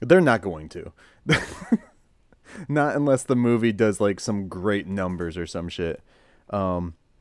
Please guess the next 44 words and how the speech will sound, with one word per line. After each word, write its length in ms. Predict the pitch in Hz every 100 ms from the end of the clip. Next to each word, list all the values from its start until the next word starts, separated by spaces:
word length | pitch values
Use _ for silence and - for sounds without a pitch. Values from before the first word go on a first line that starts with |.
| _ _ -
I 60 | -
also 320 | 127 151 180
heard 360 | 131 147 139 123
the 100 | 123
r-, 180 | 117 - -
there, 260 | 107 117 113
a 100 | 117
rumor, 480 | 104 113 135 120 98
anyways, 540 | 90 92 92 95 98 92
the 100 | 107
reason 320 | 123 117 123
that 140 | 110
they 120 | 113 113
didn't 240 | 175 196
just 180 | 165 -
toss 360 | - 143 143 147
New 100 | 139
Mutants 400 | 139 131 131 -
on 260 | 135 131
a 160 | 120 117
streaming 680 | - - 143 139 135 135 131
service, 760 | - 131 127 131 127 127 - _ - - _ _ -
uh, 480 | 107 98 92 90 - _ -
is 220 | 113 101
because, 1040 | 117 110 - 123 110 104 101 101 107 - - _ _ _ _ _ -
um, 680 | 104 98 90 85 76 76 90 _ _ _ _ _ _ _ _ - - -
they, 360 | 117 120 123 117 107 _
there 260 | 113 107 107
was 120 | 104
some, 200 | - 113
like, 240 | 104 98 -
a 80 | 110
licensing 640 | 104 101 104 147 135 151 147
agreement 380 | 139 151 151
that 120 | 123 101
it 120 | -
had 240 | 117 101
to 80 | 127
go 140 | 143 151
into 180 | 165
theaters 420 | 165 185 196 208 190
or 60 |
some 240 | - 202 202
bullshit. 420 | 208 - 240